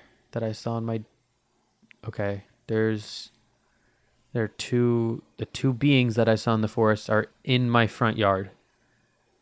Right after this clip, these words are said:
What the fuck? Okay, uh, guys, I'm gonna call this podcast. I'm gonna just gonna post what I have right now because,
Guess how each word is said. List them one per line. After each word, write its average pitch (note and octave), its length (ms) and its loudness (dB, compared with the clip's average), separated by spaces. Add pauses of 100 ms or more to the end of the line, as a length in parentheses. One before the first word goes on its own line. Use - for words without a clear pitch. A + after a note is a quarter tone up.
(140)
What B2 240 -4
the A#2 100 -2
fuck? - 600 -10 (2000)
Okay, G#2+ 440 0
uh, A#2 500 8
guys, A#2+ 600 4
I'm A#2 200 0
gonna A2+ 260 0
call A#2 340 0
this A2 180 -2
podcast. A2 560 -2
I'm A2+ 80 -4
gonna A2 60 -2
just G#2+ 120 -10
gonna G#2 140 -8
post - 280 -2
what G#2+ 80 -2
I G2+ 60 2
have G#2+ 180 0
right G#2 140 -2
now G#2 200 0
because, G#2 460 -8